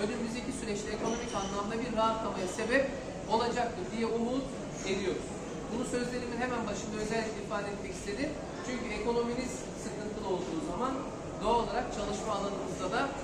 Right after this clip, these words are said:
farklı problemlerle karşı karşıya kalabiliyorsunuz. Yoğun bir şekilde öğretmen odası gündem, gündemi yürütüyoruz. Okulların açıldığı Eylül ayında kapanacağı bu haftaya kadar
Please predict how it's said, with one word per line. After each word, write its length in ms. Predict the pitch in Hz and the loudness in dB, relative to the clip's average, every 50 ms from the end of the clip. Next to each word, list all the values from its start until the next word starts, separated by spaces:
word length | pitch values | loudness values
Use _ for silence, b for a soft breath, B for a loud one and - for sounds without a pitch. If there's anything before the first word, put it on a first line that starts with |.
| - - - | -4 -2 2
farklı 260 | 185 190 190 190 - - - | 4 4 4 2 0 -2 -2
problemlerle 540 | 185 185 185 185 170 170 160 156 - 185 185 185 | 0 0 0 0 -2 -2 -2 -2 -2 -2 -2 0
karşı 220 | 190 185 185 190 - - | 2 2 2 0 0 -2
karşıya 380 | - - - - - 208 220 254 269 262 - - - - - - 226 | -2 -2 -2 -2 -2 0 0 0 0 0 -2 -4 -6 -6 -6 -4 -2
kalabiliyorsunuz. 720 | 220 196 202 240 220 208 208 214 214 - - - - - - - - - - - - 185 220 | 0 0 2 2 2 2 2 2 2 2 2 0 -2 -2 -4 -4 -4 -4 -4 -4 0 2 4
Yoğun 200 | 262 311 359 359 349 | 6 6 6 4 2
bir 60 | - - | 2 2
şekilde 240 | 269 - 294 285 302 294 | 2 2 2 2 6 6
öğretmen 280 | 285 277 262 - 269 262 254 | 6 6 6 4 4 2 2
odası 220 | 247 247 240 247 262 254 | 2 2 0 0 0 0
gündem, 280 | 240 233 233 247 247 247 - - - 214 | 2 4 4 4 4 4 2 0 -2 -2
gündemi 300 | 196 196 208 220 214 220 214 | -2 -2 0 0 0 0 0
yürütüyoruz. 420 | 175 147 - 143 123 123 113 107 - - - - - - - - 185 | 0 -2 -2 -2 -4 -4 -4 -4 -6 -6 -6 -6 -4 -4 -4 -2 -2
Okulların 400 | 185 - 247 247 262 277 277 277 277 | 0 0 2 2 2 4 4 4 4
açıldığı 340 | 262 - - 247 233 240 233 220 208 | 2 2 0 -2 -2 -2 -2 0 0
Eylül 240 | 220 233 269 - 254 233 | 0 0 0 0 2 2
ayında 280 | 220 208 180 180 185 - - - 208 202 - - - - - - | 2 0 0 0 0 0 0 0 -2 -4 -4 -4 -4 -4 -2 0
kapanacağı 520 | 214 220 233 240 240 240 240 247 247 247 240 254 | 0 2 2 2 2 2 2 2 2 2 4 6
bu 40 | 262 247 | 6 6
haftaya 320 | 233 - - 214 202 196 156 165 | 6 4 2 0 0 0 0 2
kadar 200 | 180 190 226 269 | 2 2 2 2